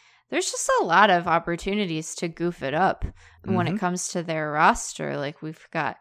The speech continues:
Speaker 1: Taylors and Tylers, and we've got Marshes and Walshes, which sounds
Speaker 2: Yes.
Speaker 1: sort of
Speaker 2: <laughs>
Speaker 1: similar. And then, Ben, I feel as if you, you joined me in my, my long struggle to differentiate Dansby Swanson from Charlie Culberson, right? Like, you were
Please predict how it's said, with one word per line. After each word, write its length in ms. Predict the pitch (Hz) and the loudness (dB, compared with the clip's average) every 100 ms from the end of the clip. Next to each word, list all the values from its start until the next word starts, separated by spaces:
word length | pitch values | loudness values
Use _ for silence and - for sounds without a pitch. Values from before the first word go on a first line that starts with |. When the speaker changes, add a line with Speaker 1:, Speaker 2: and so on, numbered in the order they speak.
| _ | _
Speaker 1:
Taylors 580 | - 254 311 214 185 175 | 2 4 6 4 2 0
and 180 | 165 160 | -6 -6
Tylers, 800 | 226 247 311 233 185 165 165 170 | 0 6 6 6 2 2 0 -4
and 160 | 170 165 | -6 -4
we've 240 | 165 165 | -6 -6
got 380 | 175 170 165 - _ _ - | -4 0 0 -2 _ _ -12
Marshes 680 | 170 190 339 - 190 180 175 | -4 2 4 4 2 0 -2
and 200 | 170 165 | -6 -4
Walshes, 600 | 175 240 311 - 185 - | 4 8 8 4 0 0
which 140 | 175 - | -6 -4
sounds 200 | 180 180 | 0 2
Speaker 2:
Yes. 180 | - 185 | 2 0
Speaker 1:
sort 180 | 175 | -2
of 160 | 175 170 - - 123 | -2 -6 -10 -8 -4
Speaker 2:
<laughs> 80 | |
Speaker 1:
similar. 460 | - 214 208 202 190 | -2 0 2 4 4
And 260 | - 208 220 | 4 2 2
then, 300 | 202 180 190 | 0 -2 -2
Ben, 460 | 226 220 165 160 - | 2 2 0 -2 2
I 100 | 277 | 4
feel 220 | 349 285 | 4 4
as 180 | 247 208 | 4 2
if 160 | 190 - | -6 -4
you, 480 | 190 196 180 - - | -2 0 -2 -6 -12
you 320 | 180 180 208 | -10 -6 -4
joined 400 | 190 202 202 185 | -2 -2 -2 -4
me 200 | 175 165 | -6 -8
in 320 | - 170 165 | -8 -8 -8
my, 340 | 160 165 160 - 190 | -6 -6 -6 -10 -10
my 300 | 170 156 156 | -8 -6 -8
long 500 | 165 175 180 175 175 | -4 0 0 0 -4
struggle 580 | - 175 165 - 165 170 | -6 -6 -6 -6 -8 -8
to 200 | - 170 | -10 -12
differentiate 800 | 175 170 165 170 170 - 165 147 | -10 -10 -6 -6 -6 -6 -8 -6
Dansby 420 | 165 165 - 160 | -8 -8 -10 -12
Swanson 440 | - 160 165 175 165 | -10 -10 -8 -10 -10
from 180 | 151 | -12
Charlie 320 | 156 147 147 - | -10 -10 -10 -8
Culberson, 680 | 151 151 175 - 233 247 - | -8 -6 -8 -8 -8 -8 -6
right? 260 | 190 196 | -6 -4
Like, 200 | 196 185 | -6 -6
you 100 | 185 | -2
were 80 | 175 | 0